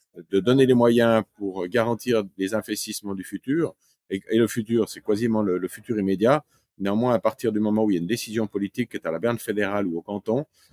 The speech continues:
eh ben, il y a la, la procédure à, à mettre en place, il y a les oppositions, il y a trouver le compromis. Voilà, c'est, ces mesures correctives, euh, pr-, prennent du temps. Il y a une volonté politique d'aller de l'avant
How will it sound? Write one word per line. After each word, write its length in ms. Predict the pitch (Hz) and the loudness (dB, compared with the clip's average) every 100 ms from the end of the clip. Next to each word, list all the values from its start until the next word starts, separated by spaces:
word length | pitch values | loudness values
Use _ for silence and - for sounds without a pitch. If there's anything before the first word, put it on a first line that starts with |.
| - | -14
eh 120 | 87 87 | -8 -2
ben, 160 | 107 | 0
il 80 | 104 | 2
y 60 | 90 | 0
a 60 | |
la, 200 | 87 82 | -2 -6
la 100 | 82 | -10
procédure 600 | - 117 - 117 110 107 | -6 -4 0 0 0 0
à, 100 | 98 | 0
à 60 | 95 | -2
mettre 240 | 98 - | -4 -4
en 80 | 95 | -6
place, 320 | - 123 139 | 0 0 0
il 40 | 90 | -4
y 20 | |
a 20 | |
les 140 | 85 | -4
oppositions, 680 | 113 - 95 101 - 117 147 - _ _ | -2 -2 -2 -2 -2 -2 -2 -8 _ _
il 60 | 92 | -8
y 20 | |
a 40 | 92 | -8
trouver 280 | - 120 | 0 2
le 80 | 117 | 2
compromis. 680 | 110 107 - 104 123 151 139 | 0 -4 -2 0 2 0 -2
Voilà, 220 | 92 120 | -2 -2
c'est, 300 | 110 - 87 - _ _ | -2 -4 -8 -10 _ _
ces 120 | - | -4
mesures 260 | 104 123 135 | 0 2 2
correctives, 600 | - 113 107 - 156 113 | 4 2 2 0 0 2
euh, 200 | 92 87 | 2 0
pr-, 220 | - - | -4 -12
prennent 280 | - - 117 | -8 -2 0
du 120 | 110 | 0
temps. 240 | 104 135 151 | 0 0 0
Il 80 | 95 | -2
y 40 | |
a 20 | |
une 80 | 87 | 0
volonté 400 | 113 135 131 127 | 2 4 4 0
politique 480 | 120 117 - 120 110 | 0 -2 -2 -6 -4
d'aller 220 | 92 95 | 0 0
de 80 | 98 | 0
l'avant 340 | 95 107 127 | 2 2 0